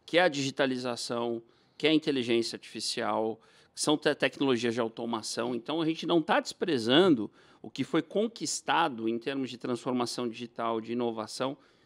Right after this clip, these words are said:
Eh, isso não veio à toa, né? A pandemia, como o Alberto colocou, trouxe uma nova forma de vender, um novo consumidor. Então, a gente tem que tomar um certo cuidado, que, assim, esse, esse novo varejo, esse novo momento do varejo, não é um varejo de volta ao passado, não é isso.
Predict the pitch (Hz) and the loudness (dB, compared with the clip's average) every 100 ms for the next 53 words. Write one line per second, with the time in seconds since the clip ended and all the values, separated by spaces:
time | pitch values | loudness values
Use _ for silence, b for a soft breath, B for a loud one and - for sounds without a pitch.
0 | _ - 117 - 123 - 190 220 175 151 | _ -10 -8 -8 -14 -10 -4 -4 4 8
1 | 220 190 131 - 107 92 110 117 135 113 | 8 6 2 -2 -6 -6 -4 0 0 0
2 | - 131 131 117 139 165 - 123 110 107 | -2 2 4 8 8 8 6 0 2 0
3 | - 107 104 101 156 160 156 139 170 - | -2 -6 -6 -2 0 0 0 2 2 0
4 | - 104 b b b _ 110 120 170 202 | -2 -4 b b b _ 8 12 12 10
5 | - 175 170 151 139 135 117 117 120 110 | 4 0 0 -2 0 2 2 2 2 2
6 | 117 165 180 170 165 - 156 135 110 127 | 2 0 -4 -8 -10 -8 -10 -8 -6 -8
7 | 139 b b - 131 165 - 208 - 175 | -10 b b -8 -2 -2 -2 -4 0 4
8 | 165 - 135 127 117 120 104 139 170 127 | 4 6 4 2 -2 -6 4 6 6 2
9 | 110 123 - - - 82 - 131 131 170 | -4 -6 -4 -4 -2 -2 0 6 12 12
10 | 185 135 127 107 104 110 139 143 104 95 | 12 8 0 -2 0 0 0 -2 -6 -14
11 | b b b - - 110 143 147 127 120 | b b b -16 -4 2 4 4 2 2
12 | 113 110 - 107 139 143 135 156 196 117 | 2 0 -4 2 2 2 4 4 2 2
13 | 147 147 143 131 139 135 127 123 127 139 | 4 8 8 8 6 4 2 6 8 8
14 | - 131 - 123 - 101 85 - - 104 | 6 2 2 -2 0 0 0 -4 -4 2
15 | 165 160 - - | 4 4 0 -8